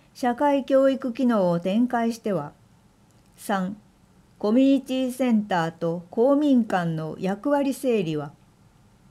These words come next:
答弁。一、代替できるが、社会教育の専門性は困難。二、社会教育機能を担い、推進する社会教育指導員等を配置し、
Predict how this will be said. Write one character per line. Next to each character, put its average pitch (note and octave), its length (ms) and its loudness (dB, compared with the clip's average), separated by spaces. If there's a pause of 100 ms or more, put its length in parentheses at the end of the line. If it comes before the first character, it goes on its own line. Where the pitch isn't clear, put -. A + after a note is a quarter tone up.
(760)
答 A#3 280 2
弁。 E3 340 -4 (520)
一、 G#3 420 -8 (600)
代 A#3 240 0
替 C4+ 280 0
で B3 160 2
き C4 120 -6
る G#3+ 160 2
が、 E3 220 -4 (880)
社 A3 240 -6
会 C#4+ 280 2
教 C#4 280 4
育 G3+ 220 0
の F3 140 -2
専 A3 360 0
門 A#3+ 220 2
性 A3+ 280 -2
は G#3+ 200 0
困 G#3+ 320 -2
難。 D#3 220 -8 (840)
二、 G3+ 280 -4 (760)
社 A3+ 220 -4
会 D4 300 2
教 C#4 280 4
育 C4+ 220 -2
機 C#4 140 -2
能 A3 300 4
を F3 60 2
担 F#3 320 0
い、 E3+ 280 -4
推 B3+ 320 -6
進 C4+ 300 0
す B3+ 180 -6
る A3+ 180 -2
社 A3+ 240 -8
会 C#4+ 280 -2
教 C#4 260 -2
育 C4 220 -6
指 B3 220 -6
導 C4+ 260 0
員 F#3 180 -2
等 G3+ 400 0
を F3+ 60 0
配 F3+ 280 -6
置 G#3 200 -10
し、 E3+ 360 -12